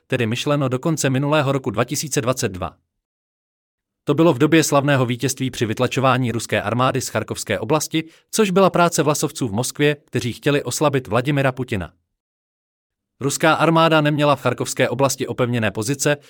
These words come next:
Bůh ví, proč nepřišly rozkazy k zakopání a k vytvoření minových polí a opevnění, ruští novináři psali o šlendriánu, ale ve skutečnosti šlo o plán, jak oslabit Putina v Kremlu.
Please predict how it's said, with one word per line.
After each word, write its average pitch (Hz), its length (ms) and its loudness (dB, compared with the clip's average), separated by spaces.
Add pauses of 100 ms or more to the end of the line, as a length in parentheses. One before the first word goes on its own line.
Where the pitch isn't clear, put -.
(160)
Bůh 165 180 4
ví, 202 120 2
proč 170 240 -2
nepřišly 139 420 -2
rozkazy 143 420 0
k 127 40 -6
zakopání 143 680 0
a 117 140 -2
k 87 80 -12
vytvoření 135 480 -2
minových 113 380 -4
polí 139 320 -2
a 113 120 -4
opevnění, 120 680 -4 (120)
ruští 120 340 -4
novináři 139 480 0
psali 135 300 -2
o 110 80 -10
šlendriánu, 135 760 0
ale 123 180 0
ve 113 100 0
skutečnosti 151 600 -4
šlo 120 200 -4
o 131 80 -6
plán, 151 420 2
jak 101 220 -6
oslabit 170 440 0
Putina 143 300 -2
v - 60 -10
Kremlu. 101 380 -4